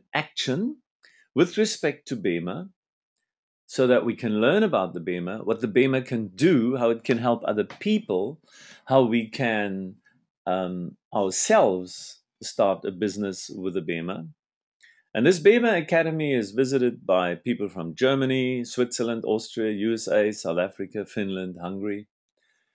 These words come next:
Or rather, should I say that this forum exists in these various countries.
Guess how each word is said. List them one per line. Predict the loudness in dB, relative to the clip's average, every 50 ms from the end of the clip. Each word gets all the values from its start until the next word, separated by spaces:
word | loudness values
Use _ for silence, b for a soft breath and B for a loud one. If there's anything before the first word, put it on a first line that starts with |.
| _ _ _ _ _ _ _ _ _ 2
Or | 4 4 6 6 4 6
rather, | 6 6 6 6 6 4 4
should | 4 2 2 4
I | 4 2
say | 2 2 2 4 4 4 4
that | 4 0 0 0
this | -2 -4 -4 -6
forum | -2 0 2 2 2 2 0 -2 -4 -8 -10 _ -6
exists | -6 -6 -6 -6 4 4 4 4 4 0 -8 -10 -12 -14 -14 -14 -8 -6
in | -6 -4 -2
these | -4 -4 -6 -4
various | -2 -2 0 0 0 -2 -4 -6 -8
countries. | -8 -8 -6 -6 -6 -6 -8 -8 -8 -8 -14 -20